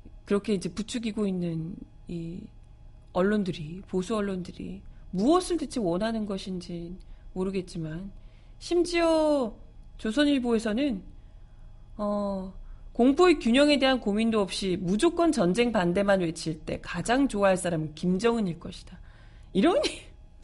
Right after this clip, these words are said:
아, 너무 유치한데? 이런 주장을 하기도 했습니다.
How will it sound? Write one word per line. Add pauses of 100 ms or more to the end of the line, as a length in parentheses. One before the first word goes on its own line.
(460)
아,
너무
유치한데? (580)
이런
주장을 (120)
하기도
했습니다.